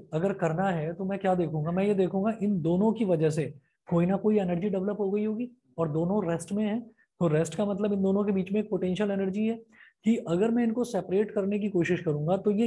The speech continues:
easily separate नहीं होंगे, क्योंकि दोनों के बीच में एक binding energy है, है ना?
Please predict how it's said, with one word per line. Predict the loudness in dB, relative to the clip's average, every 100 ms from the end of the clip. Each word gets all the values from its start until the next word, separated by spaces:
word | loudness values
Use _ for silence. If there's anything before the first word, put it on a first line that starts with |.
| 2
easily | 2 2 2
separate | 2 2 0 2
नहीं | -2
होंगे, | -2 -4 -6 -8 -6
क्योंकि | -2 2
दोनों | 4 4 4
के | 4
बीच | 0 0
में | -4
एक | -2 0 0 -2 -10 _ _ _ _
binding | 0 2 4 4 4
energy | 2 2 2 0
है, | -2 -6
है | -14 _ -2
ना? | -2 -2